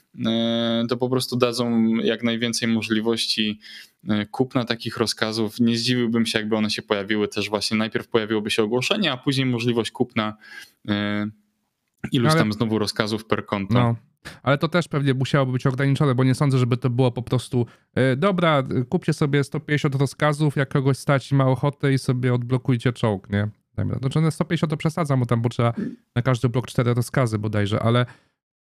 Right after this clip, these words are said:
Speaker 2: no, może coś takiego być. Też mam wrażenie, że oni chcą trochę już
Speaker 1: Trzy
Speaker 2: tą
Speaker 1: takie rozkazy mogliby rzucić
Speaker 2: Tak.
Speaker 1: śmiało i, i, i znowu by sobie zarobili.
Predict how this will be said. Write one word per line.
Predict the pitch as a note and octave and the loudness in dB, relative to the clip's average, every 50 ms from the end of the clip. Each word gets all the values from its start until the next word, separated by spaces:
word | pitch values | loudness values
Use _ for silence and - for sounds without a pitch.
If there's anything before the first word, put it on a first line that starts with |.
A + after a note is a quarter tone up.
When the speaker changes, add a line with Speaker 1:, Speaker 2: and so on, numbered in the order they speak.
| _ _ _ _ - B2+ | _ _ _ _ -2 0
Speaker 2:
no, | B2+ C3+ C#3 C#3+ D3 D3+ E3 F3 F3+ F3+ F3+ F3 E3+ D#3 | 2 4 4 4 4 4 4 4 4 4 4 2 2 2
może | D#3 E3 E3 D3+ D3+ B2+ | 2 2 2 2 2 2
coś | B2 A#2 | 0 0
takiego | - B2 A#2 - A#2 G#2+ | -2 -2 0 0 0 0
być. | G#2+ - | 0 0
Też | - C#3+ - - | -2 -2 0 0
mam | C3 A#2+ A#2 | 0 2 2
wrażenie, | B2 A#2+ B2+ C3 C3 B2 | 2 2 4 4 4 4
że | A2+ B2+ B2+ | 6 6 6
oni | B2+ B2+ B2 | 6 4 2
chcą | - - - C3 B2 | 0 0 0 0 2
trochę | A2+ C3+ B2+ B2 - C3 | 2 0 0 0 0 2
już | B2 A#2+ | 2 2
Speaker 1:
Trzy | A#2+ - - | 2 2 4
Speaker 2:
tą | B2 | 4
Speaker 1:
takie | A#2+ A#2+ A#2 A#2 D3 | 4 4 4 4 2
rozkazy | C#3 C3 - - C#3 B2 A2 A2 G#2+ | 2 0 -2 -2 -2 -2 0 0 0
mogliby | G#2+ G#2 G2+ G2 G#2 G2 F#2+ G#2 G2+ | 0 0 0 0 -2 -2 0 -2 -2
rzucić | - G2+ G2 - - - - | -2 -2 -4 -4 -2 -2 0
Speaker 2:
Tak. | - A2+ | 2 2
Speaker 1:
śmiało | G#2+ G#2+ C3 C3 B2+ A#2+ A#2 A2 | 4 2 2 2 0 -2 -2 -2
i, | F#2+ G#2 | 0 0
i, | A2 A2+ A2 A2+ G#2 F#2+ - A2+ A#2 - - | 0 0 0 0 -2 0 0 0 0 0 0
i | B2 | 0
znowu | A2+ B2+ B2+ A#2+ A#2+ A#2+ A#2 | 2 2 0 0 0 0 0
by | G#2+ A2+ | 0 0
sobie | - B2 A2 A2+ G#2+ | 0 0 0 0 0
zarobili. | G2+ A2+ A2 A2 G#2+ G#2 G#2+ G#2 F#2+ G2 G2 | 0 -2 -2 -2 -4 -2 -2 0 0 0 -2